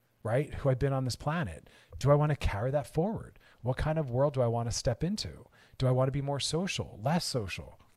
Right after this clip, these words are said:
right? Do I want to step into some other gender expression or sexuality? I love people later in life coming out as gay, queer, trans, whatever it is, non-binary,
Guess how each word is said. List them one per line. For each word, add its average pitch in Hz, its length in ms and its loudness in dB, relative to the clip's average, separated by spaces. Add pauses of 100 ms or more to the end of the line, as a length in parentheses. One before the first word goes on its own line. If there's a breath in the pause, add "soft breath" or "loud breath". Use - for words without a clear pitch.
(380 soft breath)
right? 135 300 -2 (280 soft breath)
Do 131 80 -6
I 131 40 0
want 135 100 2
to 127 40 0
step - 340 0
into 139 320 -2
some 139 260 0
other 139 720 2
gender 151 320 0
expression 151 480 0
or 135 40 0
sexuality? 147 680 0
I 151 120 0
love 185 280 0
people 139 260 -2
later 113 220 0
in 110 80 -2
life 98 180 -4
coming 113 260 -2
out 107 140 -2
as 98 140 -6
gay, 101 440 -2
queer, 104 520 -2
trans, 98 560 -4
whatever 98 320 -6
it 87 80 -12
is, 85 180 -12
non-binary, 101 880 -4